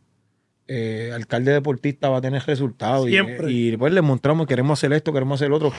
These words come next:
Speaker 1: Hemos venido de muchos años atrás, pero la pandemia, el
Speaker 2: Claro.
Speaker 1: huracán María, por Yabucoa entró el huracán
Speaker 2: Sí,
Speaker 1: María,
Speaker 2: fue,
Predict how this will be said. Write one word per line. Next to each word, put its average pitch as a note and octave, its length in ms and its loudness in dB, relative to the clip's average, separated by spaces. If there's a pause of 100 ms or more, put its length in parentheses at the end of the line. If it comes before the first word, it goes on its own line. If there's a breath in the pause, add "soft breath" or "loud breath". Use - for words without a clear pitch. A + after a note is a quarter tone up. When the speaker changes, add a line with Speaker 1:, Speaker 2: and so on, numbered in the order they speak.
(280 loud breath)
Speaker 1:
Hemos D#3 240 2
venido F#3 320 4
de G3 80 4
muchos D3+ 320 0
años F#3+ 260 2
atrás, D3 220 2
pero D3 300 4
la B2+ 100 2
pandemia, C3 840 2
el B2+ 80 2
Speaker 2:
Claro. D3 160 4
Speaker 1:
huracán C3 360 2
María, D3+ 360 0
por D3+ 120 0
Yabucoa B2 340 2
entró C#3 200 2
el D3 60 4
huracán C#3+ 300 0
Speaker 2:
Sí, C#3 40 -2
Speaker 1:
María, C3+ 340 2
Speaker 2:
fue, E3 220 -6